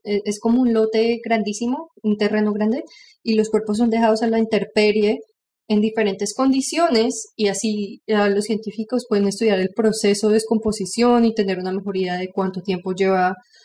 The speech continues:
al cuerpo en descomponer y qué factores influyen, ya sea para, am, hacerlo más despacio o más rápido.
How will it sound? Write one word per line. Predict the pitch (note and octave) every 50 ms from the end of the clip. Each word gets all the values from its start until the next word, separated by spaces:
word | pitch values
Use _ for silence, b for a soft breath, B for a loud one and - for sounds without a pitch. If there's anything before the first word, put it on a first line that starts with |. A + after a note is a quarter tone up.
| b b b
al | - G3 F#3+ F#3+
cuerpo | - F3+ F3 F3 - F#3+
en | F3+
descomponer | F#3 F#3+ - - G#3+ G3 F#3+ G3+ F#3+ F3+ F#3+ G#3
y | A3
qué | A3 G#3+ G3+
factores | - F#3+ F3 - - A3 G#3 G3 G3+ G3+ -
influyen, | A3 G#3 - - G3+ G#3 G#3 - G#3 G3 G3
ya | G3 F#3+
sea | F#3+ - G#3 F#3+ F#3+
para, | - G3 G3 G3 F#3+ F#3 F3+ D#3+ - - - - -
am, | G3+ F#3 F#3 G3+ G#3 G#3 G#3 - _ _ _ _ _ _ _ _ _ _ -
hacerlo | - F#3+ - G3+ F#3 F3+ F#3
más | F#3 F#3+ G3 G3+ F#3+
despacio | G3+ G3 - - G#3 G3+ - G#3+ G3
o | G3
más | G3 F#3 F3+ F3+
rápido. | F#3 F3+ F3 - G#3 A3+ - G3+